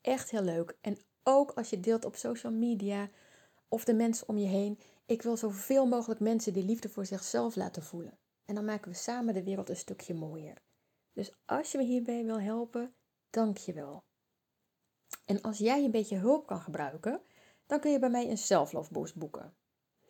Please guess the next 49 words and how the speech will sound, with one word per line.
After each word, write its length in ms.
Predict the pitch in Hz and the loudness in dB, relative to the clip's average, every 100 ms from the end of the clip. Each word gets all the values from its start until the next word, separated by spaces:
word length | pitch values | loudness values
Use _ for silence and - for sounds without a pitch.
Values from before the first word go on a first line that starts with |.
| - - _ _ - | -20 -20 _ _ -6
En 120 | 208 | -2
als 200 | 254 254 | 0 2
je 60 | 214 | 0
een 80 | |
stukje 340 | 196 175 - 151 | 0 -2 -4 -2
dieper 320 | 190 196 269 | -2 2 4
wil 120 | 262 | 2
gaan, 320 | 254 240 285 | 0 -2 0
dan 140 | 254 202 | 0 -2
kan 180 | 196 208 | 0 0
je 80 | |
bij 100 | 208 | 2
mij 180 | 202 190 | 0 0
de 120 | 185 | -2
cursus 500 | 185 196 190 180 185 | 0 0 0 -4 -4
Je 120 | - 220 | -2 0
kunt 300 | 196 190 196 | 2 0 2
je 80 | |
leven 300 | 208 214 214 | 0 0 -2
helen, 540 | 175 208 208 170 208 349 _ _ _ _ | 0 4 4 4 -2 -4 _ _ _ _
horend 480 | - 214 208 170 160 | -4 2 4 4 0
bij 320 | 165 165 - _ - | -4 -4 -8 _ -8
dat 320 | 160 151 - | -2 -2 2
boek 220 | 190 208 | 2 2
van 160 | - 170 | -4 -2
Louise 360 | 160 156 151 | -2 -4 -6
Hay, 360 | 151 156 190 226 _ - - _ - | -8 -4 -4 -4 _ -20 -20 _ -20
volgen. 680 | - 180 - - - 170 - _ - - | -2 0 0 -6 -12 -12 -18 _ -10 -8
En 800 | - 208 208 208 202 202 196 - | -4 -2 0 0 -2 -4 -6 -10
de 160 | - 202 | -4 0
linkjes 460 | 233 339 320 285 - | 2 0 0 -4 -2
die 100 | 226 | -2
zet 220 | 226 220 | -2 -2
ik 100 | 226 | -4
in 120 | 196 | -2
de 100 | 185 | -2
show 400 | 175 - 156 160 | -4 -4 -4 -4
notes. 520 | 147 135 180 - - _ | -8 -10 -10 -12 -14 _
Dus 160 | 196 185 | -8 -6
dan 140 | 202 | -6
kan 200 | 233 226 | -4 -2
je 80 | 208 | -2
kijken 440 | 202 202 202 - - | -4 -6 -6 -10 -2
of 160 | 220 | 0
het 120 | 208 - | 0 -4
iets 220 | 185 - | -6 -8
voor 200 | - 160 | -12 -12
je 80 | - | -10
is. 400 | 156 151 - | -10 -12 -20